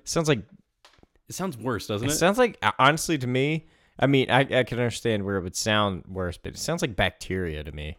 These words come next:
Speaker 2: It does, yeah, yeah. But other, I feel like if you're like, you're like, "Oh, you know the, uh, the teacher at the local high school, like, that guy's a heterophile." You'd be like, "Wait, what?"
Speaker 1: <laughs>
Speaker 2: Teaching my kids?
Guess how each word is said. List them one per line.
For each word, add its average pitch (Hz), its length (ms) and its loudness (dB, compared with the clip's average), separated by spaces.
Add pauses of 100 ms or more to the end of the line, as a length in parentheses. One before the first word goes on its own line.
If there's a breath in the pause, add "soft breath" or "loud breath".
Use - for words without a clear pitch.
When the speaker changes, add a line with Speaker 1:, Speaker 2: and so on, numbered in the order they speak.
Speaker 2:
It 117 100 -12
does, 104 320 -4
yeah, 95 240 -6
yeah. 101 140 -10 (280 soft breath)
But 156 100 -2
other, 170 260 0
I 143 60 0
feel 175 160 -2
like 147 140 -2
if 123 120 -10
you're 135 160 2
like, 110 100 -2
you're 117 140 -4
like, 104 180 -8
"Oh, 127 160 -2
you 113 140 -4
know 131 180 -2
the, 95 320 -2
uh, 92 140 -6
the 95 100 -14
teacher 123 280 -8
at 98 60 -12
the 104 60 -10
local 101 240 -6
high 107 100 -4
school, 107 200 -8
like, 98 280 -10 (380)
that 117 140 -8
guy's 147 160 -4
a 101 60 -6
heterophile." 101 720 -6
You'd 147 140 -2
be 156 60 4
like, 127 140 2
"Wait, 180 200 4
what?" 190 440 4
Speaker 1:
<laughs> - 60 -16 (340 loud breath)
Speaker 2:
Teaching 165 240 -4
my 113 160 2
kids? 302 420 -4